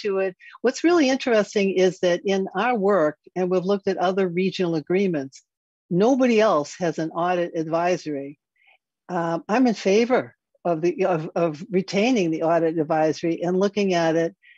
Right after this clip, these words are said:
and making it, as Lorraine's talking about, um, more clear. Um, I think that perhaps it was our penance, um, for what went on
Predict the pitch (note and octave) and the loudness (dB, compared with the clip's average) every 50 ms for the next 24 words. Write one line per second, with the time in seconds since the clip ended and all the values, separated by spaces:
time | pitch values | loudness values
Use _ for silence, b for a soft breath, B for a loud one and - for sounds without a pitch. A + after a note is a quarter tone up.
0 | b _ - E3+ F3+ F3 F3 E3+ F3 F3+ F3 - G3+ G3 F#3 F#3 F3+ F3+ - F3+ | b _ -2 0 2 2 2 2 2 0 0 0 0 2 2 2 2 0 0 0
1 | E3 E3 E3 E3 D3+ - - E3+ E3 F#3+ G3+ G#3+ G3 - - - F3+ E3+ E3+ - | 0 2 2 0 -2 -4 -4 -2 -2 0 0 0 -2 -2 -4 -2 0 0 0 -2
2 | F3+ E3+ E3+ D#3+ D3 E3+ D#3+ D#3 D3+ D#3 E3 - - E3 D#3 D#3+ D#3+ D#3+ D#3+ _ | -4 -4 -4 -2 0 0 2 2 2 0 -2 -4 -4 -4 -4 -4 -6 -10 -16 _
3 | _ _ - F#3 G3 G#3 G#3 F#3+ - - - - A#3 A#3+ G#3+ E3 C3+ C3+ - B | _ _ -2 0 2 2 2 2 0 -2 -2 0 2 4 4 2 2 0 -6 B
4 | B B B B B B F3 E3+ E3+ E3 D#3+ D#3 - - _ - F#3 F3+ - A#3 | B B B B B B -2 0 2 2 0 0 -4 -6 _ -2 -2 0 0 0
5 | A3 A#3 A3+ - G#3 F#3 F3+ F3+ _ - F3+ E3 - - E3+ D#3+ F#3 A3+ A#3 - | -2 -2 0 2 2 2 2 0 _ -8 -8 -6 -4 -4 -2 0 0 -2 -2 -6
6 | - - - _ G3+ F#3+ - F#3+ F3+ F3+ - F3+ E3+ E3+ E3 - _ - - G3+ | -16 -18 -6 _ -2 -2 0 0 -2 0 0 0 0 0 -2 -2 _ -6 -2 -2
7 | F#3+ G3 G3+ A#3 C#4 C#4 - - - - _ _ _ _ _ _ _ _ F3 F3 | 0 0 0 -2 -2 -4 -6 -12 -20 -20 _ _ _ _ _ _ _ _ -4 -2
8 | F3 E3+ E3+ E3 E3 F3+ F3+ - - A3 F#3+ F#3 F#3 F3+ F3+ F3 E3+ F3+ F#3 - | 0 0 0 -2 -2 -4 -8 -10 -4 0 0 2 2 2 0 0 0 -2 -2 0
9 | F#3 G3 F#3+ F3+ E3+ E3 E3+ F3 F#3 G#3 B3 C#4 C#4+ A#3 A3 | 0 0 0 0 0 0 0 0 0 0 2 0 0 -2 -4